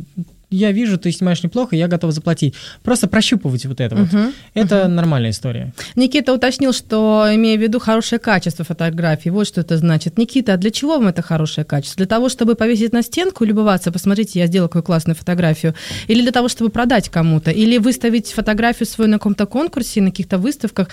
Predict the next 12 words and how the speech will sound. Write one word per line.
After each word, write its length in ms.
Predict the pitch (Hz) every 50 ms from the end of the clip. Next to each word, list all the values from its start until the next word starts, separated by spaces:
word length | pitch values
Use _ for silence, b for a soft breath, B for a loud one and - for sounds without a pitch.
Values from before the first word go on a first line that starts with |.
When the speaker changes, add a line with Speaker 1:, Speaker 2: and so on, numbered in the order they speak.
| B 214 202 220 214 202
Speaker 2:
Для 180 | 190 180 180 247
чего? 260 | 247 - - 311 269 220
Что 160 | - - 330
значит 260 | 294 269 254 - -
хорошее 420 | - - 220 214 202 - - 196
качество? 520 | 190 - 151 143 - - - - - 175 156
Speaker 1:
Да 60 | 165
и 60 | 214 226
так, 200 | 214 240 233 -
и 40 | 214
так. 240 | 214 214 175 151 -
Ну, 240 | 254 247 190 170